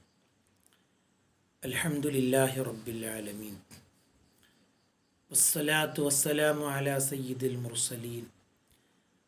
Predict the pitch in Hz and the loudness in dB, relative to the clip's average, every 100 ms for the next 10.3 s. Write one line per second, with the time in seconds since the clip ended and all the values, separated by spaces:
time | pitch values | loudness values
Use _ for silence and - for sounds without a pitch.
0 | - 143 147 147 156 156 147 147 147 135 | -12 -6 -2 0 0 0 0 0 0 0
1 | 143 156 147 147 - - - 143 139 131 | -2 -2 -4 -2 2 0 0 -6 -4 -4
2 | 127 - 131 110 127 120 127 127 - 127 | -6 -8 -8 -6 -6 -8 -10 -12 -12 -12
3 | 120 113 107 - - - - - _ _ | -12 -12 -14 -20 -20 -14 -12 -14 _ _
4 | _ _ _ _ _ _ _ _ _ _ | _ _ _ _ _ _ _ _ _ _
5 | _ _ _ _ _ _ _ _ _ _ | _ _ _ _ _ _ _ _ _ _
6 | _ _ - - - _ _ _ _ - | _ _ -20 -20 -20 _ _ _ _ -8
7 | 143 147 156 143 147 151 131 143 139 - | 2 4 4 2 0 0 0 2 2 2
8 | 151 156 143 139 143 - 139 135 135 139 | 0 -2 0 0 2 2 0 -2 -2 -2
9 | 131 135 131 - 143 131 127 139 139 135 | -2 0 0 0 -2 -4 -6 -6 -8 -8
10 | 131 120 | -6 -10